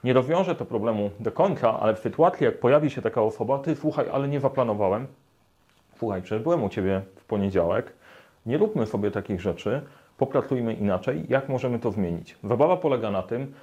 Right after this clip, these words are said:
żeby zacząć mówić o tej sytuacji, jak ona jest i być na nią odpowiednio przygotowany.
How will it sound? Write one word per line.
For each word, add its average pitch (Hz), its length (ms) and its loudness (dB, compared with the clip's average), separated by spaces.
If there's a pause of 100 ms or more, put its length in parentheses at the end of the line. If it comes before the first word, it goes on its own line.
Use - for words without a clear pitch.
(100)
żeby 185 160 2
zacząć 180 380 0
mówić 151 460 -4 (200)
o 156 60 -2
tej 156 180 0
sytuacji, 139 500 -2
jak 123 180 -2
ona 107 180 0
jest 120 340 -2
i 131 60 0
być 139 260 -2
na 127 80 -2
nią 120 320 0 (300)
odpowiednio 113 460 2
przygotowany. 104 580 2